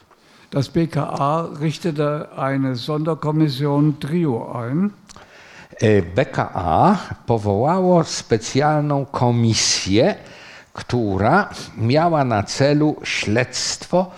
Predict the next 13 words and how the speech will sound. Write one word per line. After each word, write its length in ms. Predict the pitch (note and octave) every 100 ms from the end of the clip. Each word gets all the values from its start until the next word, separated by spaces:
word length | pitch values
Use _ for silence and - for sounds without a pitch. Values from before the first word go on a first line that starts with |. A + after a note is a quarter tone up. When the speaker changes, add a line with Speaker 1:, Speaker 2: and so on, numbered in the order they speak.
| - - - -
Speaker 2:
dotyczące 1040 | - A2+ - B2 - B2+ B2+ A#2 D3 - -
owego 500 | G#2 G#2+ A2 A#2+ A2+
tria. 680 | - A2+ C3+ A#2+ G2 C2+ B1+ - - - - - _ _ _ _ -
Speaker 1:
In 140 | C#3+
der 260 | D3+ D3+ D3+
im 160 | C#3
März 320 | C3 C3+ D#3+ -
zweitausendzwölf 1400 | - D#3 D3 D3+ C#3 C#3 C3 C3 B2+ C3+ C#3 D#3 F#3 D3
etwa 320 | C#3 C#3 C3
vierhundert 720 | - F3+ E3+ E3+ E3 D#3+ D3
Beamtinnen 880 | C#3 - C#3 E3 D3 D#3+ D3+ C#3+ D3 - - - -
und 240 | D#3 C#3+
Beamte 640 | D3 - C#3 C#3+ C#3+ C#3